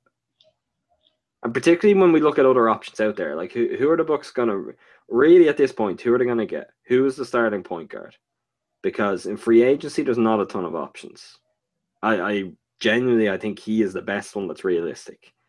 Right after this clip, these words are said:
Mike Conley is not an option, people. That sort of thing is gone. That talk has died down for most fans, thankfully, but not an option. George Hill, um, was available via trade, but he has been traded.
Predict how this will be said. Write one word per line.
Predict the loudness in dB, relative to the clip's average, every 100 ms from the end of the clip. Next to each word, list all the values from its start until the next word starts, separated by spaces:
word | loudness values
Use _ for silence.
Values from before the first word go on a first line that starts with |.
| _ _
Mike | -4 -2
Conley | 0 0 2 2
is | 2
not | -2 -2
an | -2
option, | -6 -8 -18 -16
people. | -16 -16 -16
That | -14 -14
sort | -8 -8
of | -6
thing | -8 -10
is | -12
gone. | -8 -6 -6 -10 _ _ _ _ -8
That | -8
talk | -4 0 2 2
has | -2
died | 2 2 2
down | 2 2 0
for | -2 -6
most | -4 -6 -6
fans, | -4 -2 -4 -6
thankfully, | -8 -8 -8 -4 -4 -4 -8
but | -4 -4 -4 _ _ _ _ _ _ _ _ _ _ _ _
not | -6 -4 -2
an | -4
option. | -6 -8 -16 -16 _ _ _
George | 2 4 4
Hill, | 4 4 4 2 -4 _ -16 -8
um, | -6 -4 -6
was | -4 0 0 -2
available | -2 0 2 2 0 -2
via | -2 -4
trade, | -6 -6 -2 -4 -4 _ _ _ _ _ _ _ _ _ -2
but | 0 -2
he | 0 0
has | 2
been | 0
traded. | -2 0 0 0